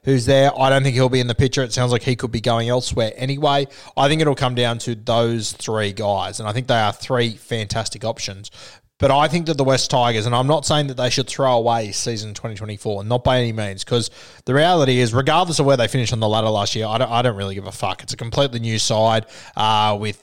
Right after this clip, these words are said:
you know, Tim Sheen's now out, Benji Marshall in charge, a new board there. It, it's a completely different situation. I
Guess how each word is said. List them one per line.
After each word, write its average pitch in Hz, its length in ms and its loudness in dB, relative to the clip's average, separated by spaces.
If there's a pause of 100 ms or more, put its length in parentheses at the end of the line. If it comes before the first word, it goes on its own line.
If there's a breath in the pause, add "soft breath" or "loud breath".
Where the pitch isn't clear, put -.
you 110 80 -6
know, 104 120 -2
Tim 120 260 -2
Sheen's 113 360 -2
now 107 160 -4
out, 107 240 -2
Benji 107 240 -2
Marshall 107 380 -2
in 98 120 -10
charge, 107 380 0
a 101 80 -8
new 110 180 -6
board 107 380 -2
there. 107 220 -4
It, 110 260 -10
it's 117 240 -6
a - 60 -8
completely 147 420 0
different 117 240 -8
situation. 101 420 -6
I 104 120 -6